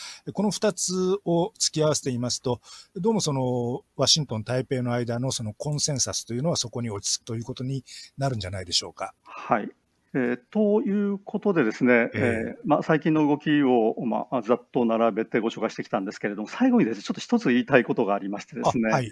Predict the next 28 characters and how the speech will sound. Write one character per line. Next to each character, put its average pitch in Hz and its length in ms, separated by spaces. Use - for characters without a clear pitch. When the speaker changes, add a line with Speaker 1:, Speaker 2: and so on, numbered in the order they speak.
Speaker 2:
は 131 140
い、 104 40
は - 140
い。 95 100
Speaker 1:
え - 40
ー、 117 100
こ - 180
れ 190 120
は、 185 340
ま 165 100
あ、 151 60
日 127 100
本 226 220
の 240 80
方 247 180
の 127 140
報 113 260
道 107 260
で 110 100
す - 140
ね。 113 120
こ - 80
れ 165 60
は、 180 40
ま 165 120
あ、 127 60
あ 147 60
る、 120 240